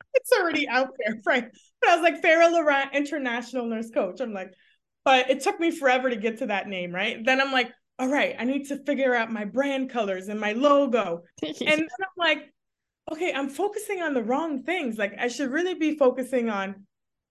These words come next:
Speaker 1: what it is that I'm gonna doing, be doing. What's the impact? Like, what's the,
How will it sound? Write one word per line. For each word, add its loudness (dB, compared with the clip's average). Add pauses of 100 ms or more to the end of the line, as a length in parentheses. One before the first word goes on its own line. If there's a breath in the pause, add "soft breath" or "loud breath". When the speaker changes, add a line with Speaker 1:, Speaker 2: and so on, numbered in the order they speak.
(200)
Speaker 1:
what 2
it 2
is 2
that 4
I'm 4
gonna 2
doing, -6
be 0
doing. -4
What's 0
the -6
impact? 0
Like, -4
what's -2
the, 0